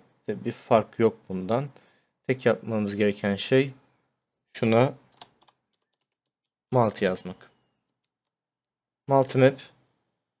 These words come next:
e, aynı elemandan birden fazla tutar. Bu kadar. Hatta çalıştığını göstereyim. Başka hiçbir şey değiştirmedim. Yine aynı sonucu elde,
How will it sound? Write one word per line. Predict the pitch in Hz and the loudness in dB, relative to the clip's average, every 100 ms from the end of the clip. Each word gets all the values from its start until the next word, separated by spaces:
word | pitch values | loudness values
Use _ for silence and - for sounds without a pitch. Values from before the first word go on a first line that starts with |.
| _ | _
e, | 123 120 | 2 2
aynı | 135 135 135 | 4 6 6
elemandan | 123 123 120 120 120 123 127 - _ _ _ _ - | 6 4 2 4 4 4 0 -12 _ _ _ _ 0
birden | 120 117 120 | 2 4 2
fazla | 120 110 98 - | 2 -2 -2 -12
tutar. | - - 151 - _ _ _ _ _ _ _ _ _ _ _ _ _ _ _ _ _ | -8 -4 -4 -6 _ _ _ _ _ _ _ _ _ _ _ _ _ _ _ _ _
Bu | 135 | -6
kadar. | 117 - - | -4 -4 -4
Hatta | 123 - 113 | -4 -2 -2
çalıştığını | - 107 - 113 | 0 -2 -4 -4
göstereyim. | 120 113 - 98 - _ _ _ _ | -4 -4 -8 -12 -12 _ _ _ _
Başka | 117 - 147 | -10 -4 -4
hiçbir | 131 | -4
şey | - 117 | -4 -2
değiştirmedim. | 107 - - 90 - _ _ _ _ _ _ _ _ _ _ _ _ _ _ _ _ _ _ _ _ _ - | -2 -6 -10 -16 -16 _ _ _ _ _ _ _ _ _ _ _ _ _ _ _ _ _ _ _ _ _ 0
Yine | 127 113 | 4 4
aynı | 113 107 | 2 0
sonucu | - 98 - | -6 -6 -6
elde, | 92 - | -8 -10